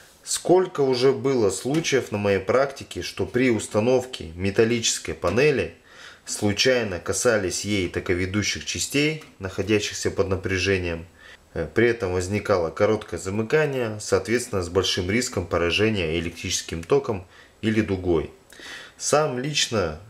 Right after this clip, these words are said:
всегда с очень большой осторожностью устанавливаю металлические панели, и каждый раз в голову при-, приходит мысль, поч-, почему же не сделают эти панели пластиковыми.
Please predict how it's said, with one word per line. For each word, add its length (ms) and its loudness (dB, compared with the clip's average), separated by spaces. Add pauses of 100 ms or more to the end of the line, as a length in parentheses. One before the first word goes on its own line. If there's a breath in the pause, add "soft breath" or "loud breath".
всегда 540 2
с 280 -8
очень 420 2
большой 380 2
осторожностью 880 0
устанавливаю 800 0 (160)
металлические 880 -2 (160)
панели, 500 2 (380 loud breath)
и 100 -6
каждый 460 0
раз 240 4
в 120 -8
голову 360 4
при-, 180 -16 (140)
приходит 500 0
мысль, 320 -2
поч-, 320 -6 (100)
почему 440 -2
же 120 2
не 120 2
сделают 500 2
эти 180 0
панели 520 -2 (400 loud breath)
пластиковыми. 840 -2